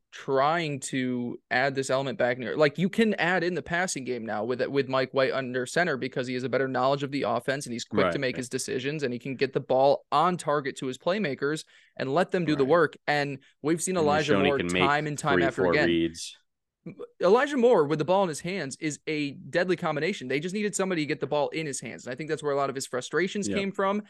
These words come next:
Speaker 1: I don't agree with how he handled it. It was very annoying and frustrating to deal with in the early parts of this season. But like I said, I think the vibes are good in New York right now. And if part of that is Elijah Moore feeling better about his role in this offense,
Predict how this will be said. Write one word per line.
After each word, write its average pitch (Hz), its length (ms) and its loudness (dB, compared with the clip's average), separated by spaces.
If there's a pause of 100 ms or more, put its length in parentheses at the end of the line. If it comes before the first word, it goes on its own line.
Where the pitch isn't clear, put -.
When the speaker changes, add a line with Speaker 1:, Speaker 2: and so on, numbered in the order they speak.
(220)
Speaker 1:
I 139 80 -4
don't 180 160 0
agree 151 280 0
with 175 120 4
how 165 160 0
he 147 100 -2
handled 185 320 -2
it. 208 160 2
It 139 80 -4
was 131 160 -4
very 151 300 2
annoying 160 420 -2
and 131 100 -10
frustrating 143 480 -4
to 127 60 -10
deal 135 220 -2
with 160 100 -4
in 135 80 -8
the 123 80 -8
early 139 220 -2
parts 139 240 -2
of 135 80 -12
this 127 160 -8
season. 196 460 -2 (640)
But 156 100 -2
like 180 140 2
I 202 40 0
said, 202 200 2
I 135 80 0
think 190 200 -2
the 156 60 -2
vibes 156 320 2
are 143 80 -2
good 147 200 2
in 156 80 0
New 156 60 -4
York 156 300 0
right 151 180 2
now. 156 300 0
And 127 160 -4
if 123 100 -6 (280)
part 160 220 4
of 151 100 -4
that 156 180 4
is 131 80 -4
Elijah 139 380 0
Moore 143 400 -2
feeling 147 280 -2
better 143 260 0
about 139 240 2
his 135 160 -6
role 135 240 0
in 139 60 -2
this 135 160 -8
offense, 139 480 -4